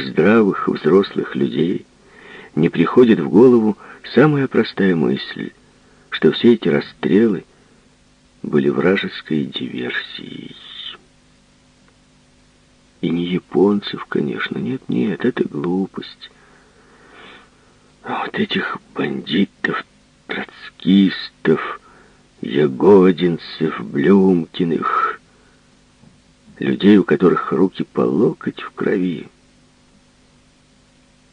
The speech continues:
Ну, неужели не приходит? «Нет»,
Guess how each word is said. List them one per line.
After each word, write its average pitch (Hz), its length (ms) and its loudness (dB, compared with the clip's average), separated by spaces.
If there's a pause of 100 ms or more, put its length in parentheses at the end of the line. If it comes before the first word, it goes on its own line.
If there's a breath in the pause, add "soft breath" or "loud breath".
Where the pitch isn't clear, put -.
(340)
Ну, 58 120 -6
неужели 73 520 0
не 95 120 -2
приходит? - 680 -8 (2250 soft breath)
«Нет», 76 320 0